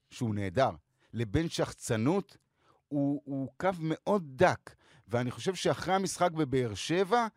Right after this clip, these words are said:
הביטחון, בניצחון הזה בבאר שבע בעשרה שחקנים, ה-, העניין של ביטחון עצמי חצה את הגבול לכיוון השחצנות, ולחזור חזרה לרגליים על הקרקע,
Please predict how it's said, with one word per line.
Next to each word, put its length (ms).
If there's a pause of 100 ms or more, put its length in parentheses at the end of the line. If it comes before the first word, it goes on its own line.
(280)
הביטחון, 600 (240)
בניצחון 560
הזה 160
בבאר 280
שבע 220
בעשרה 420
שחקנים, 540 (460)
ה-, 300
העניין 480
של 140
ביטחון 440 (280)
עצמי 560 (680)
חצה 560
את 160
הגבול 580 (200)
לכיוון 500
השחצנות, 920 (420)
ולחזור 640
חזרה 500 (320)
לרגליים 540
על 100
הקרקע, 600